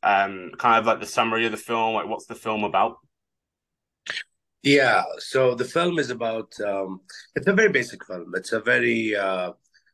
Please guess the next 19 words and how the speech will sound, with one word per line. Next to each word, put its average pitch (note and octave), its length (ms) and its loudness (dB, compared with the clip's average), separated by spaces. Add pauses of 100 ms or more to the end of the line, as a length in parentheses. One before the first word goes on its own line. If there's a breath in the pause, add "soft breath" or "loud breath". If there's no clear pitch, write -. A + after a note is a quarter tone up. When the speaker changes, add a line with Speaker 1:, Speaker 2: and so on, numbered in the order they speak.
(100)
Speaker 2:
very, A#2 260 2
very, A2+ 360 0
very A2+ 260 0
entertaining G#2 720 -4
family-based G2 1120 0
film. F#2 400 -2 (400 soft breath)
Whereas G#2 720 2
the, G2 300 -2
based A#2+ 500 0
on, F#2+ 240 0
as F#2 220 -2
a G2 80 -4
writing, A2 460 0
it's F#2 180 -12
based G#2+ 320 -4
on F#2+ 100 0
a F2+ 80 -4
hero G2 280 -2
journey, F#2+ 540 -2